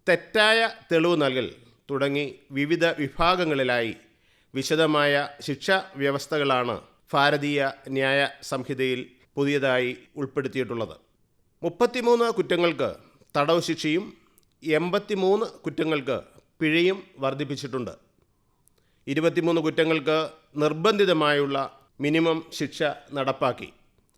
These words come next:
നിർബന്ധിത സാമൂഹിക സേവനം ശിക്ഷയായി ഉൾപ്പെടുത്തുകയും ആറ് കുറ്റകൃത്യങ്ങൾ ഈ ഗണത്തിൽ ഉൾപ്പെടുത്തുകയും ചെയ്തിട്ടുണ്ട്. ഭാരതീയ ന്യായ സംഹിതയിൽ ഉൾപ്പെടുത്തപ്പെട്ട കുറ്റകൃത്യങ്ങളുടെ അന്വേഷണം മുതൽ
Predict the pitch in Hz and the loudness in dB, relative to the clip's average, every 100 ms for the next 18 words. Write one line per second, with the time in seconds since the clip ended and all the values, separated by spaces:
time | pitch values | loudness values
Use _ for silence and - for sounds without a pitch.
0 | _ _ _ 143 165 185 226 208 208 202 | _ _ _ 0 2 2 4 4 4 2
1 | - - 165 175 190 180 185 180 180 165 | -2 0 2 4 2 2 2 2 2 2
2 | 165 135 90 - - - 160 - 202 196 | 2 0 -4 -12 -8 -4 -2 4 8 8
3 | 196 160 - 180 151 143 117 73 - _ | 8 4 2 -2 0 -2 -2 -4 -14 _
4 | _ 131 151 202 226 214 165 190 160 147 | _ 0 4 4 4 -2 0 0 0 0
5 | 147 107 - _ _ _ _ - 160 180 | 0 -2 -4 _ _ _ _ -2 0 2
6 | 151 147 151 147 143 - 147 139 175 127 | 2 2 -2 -6 -6 -8 -6 -2 -2 0
7 | 151 139 139 120 - 143 131 123 120 92 | 0 0 -2 -6 -8 -6 -4 -4 -8 -10
8 | - _ _ - - _ _ _ _ - | -16 _ _ -20 -20 _ _ _ _ 2
9 | 190 208 233 240 240 233 - 156 170 190 | 4 4 2 2 2 2 0 2 4 4
10 | 208 202 160 156 160 170 156 123 156 147 | 2 0 -4 -2 0 0 0 -2 -4 -4
11 | 160 123 131 117 85 - _ _ - 147 | -4 -4 -4 -4 -6 -12 _ _ -10 -4
12 | 185 175 156 165 165 160 160 - 143 156 | -2 -2 -2 0 0 2 0 0 -2 0
13 | 180 180 185 160 143 | 0 0 -2 0 0